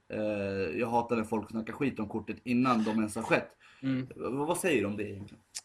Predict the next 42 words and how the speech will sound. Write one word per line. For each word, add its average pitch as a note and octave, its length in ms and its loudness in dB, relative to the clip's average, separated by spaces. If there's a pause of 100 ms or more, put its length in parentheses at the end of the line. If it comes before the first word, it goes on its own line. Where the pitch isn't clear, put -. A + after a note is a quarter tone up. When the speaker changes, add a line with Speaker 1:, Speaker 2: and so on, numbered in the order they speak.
(300)
Speaker 2:
Ja, C3 120 2
men C#3 400 6
jag, C#3 500 12
jag B2+ 240 6
håller D#3 220 12
med C3+ 320 2
Dana A#2 280 -4
White. B2+ 320 0
Jag C3 60 8
håller C3+ 220 6
med C3 380 4 (140)
honom. A2 320 -4
Alltså, C#3 260 4 (540)
så, E3+ 280 10
så F3+ 120 10
här F3 160 12
är C#3+ 140 8
det. C3 80 6
När, D3+ 180 2
när D3+ 180 2
man E3 140 2
köper F3+ 300 4
en C#3 120 2
biljett C#3 260 4
till B2+ 160 0
U C3 160 4
F C3 80 0
C, A#2 300 2
man C3+ 240 2
kan D3+ 100 4
köpa D3+ 340 8
biljetten B2+ 360 4
av B2 80 4
olika B2 340 4
anledningar. A#2+ 720 6 (300)
Speaker 1:
Mm. G#2 160 -8 (280)
Speaker 2:
Anledningen D#3 560 10
kan C3+ 160 2
vara A#2+ 140 6
att - 80 -6
det B2+ 100 4
är A#2 340 2